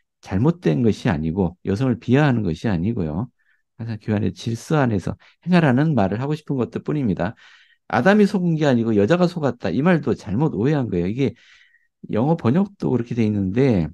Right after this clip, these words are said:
아마 저기 그리스 원어를 보면은 조금 다른 의미인 것 같아요. 우리 그냥 짧게만 설명할게요. 우리 교회에서는 오히려 이브를 칭찬하죠. 왜냐하면 이브가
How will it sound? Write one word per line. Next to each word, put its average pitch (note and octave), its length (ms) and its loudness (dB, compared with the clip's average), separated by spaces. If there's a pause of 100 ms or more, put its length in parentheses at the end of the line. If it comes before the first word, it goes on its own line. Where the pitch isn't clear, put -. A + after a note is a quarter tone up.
(560)
아마 B2+ 400 2
저기 A2+ 640 0
그리스 F3+ 380 2
원어를 C#3+ 560 2
보면은 G2+ 520 -4 (300)
조금 F3+ 360 -8
다른 E3 400 -6
의미인 A2+ 640 -6
것 B2+ 100 -4
같아요. A2 680 -6
우리 B2 280 -8 (440)
그냥 A2 200 -10
짧게만 E3 380 -6
설명할게요. B2 720 -6 (1700)
우리 D#3+ 160 0
교회에서는 F#3 440 6
오히려 C#3+ 320 8
이브를 E3+ 400 2
칭찬하죠. C3+ 640 2
왜냐하면 G#2+ 380 4
이브가 B2+ 420 2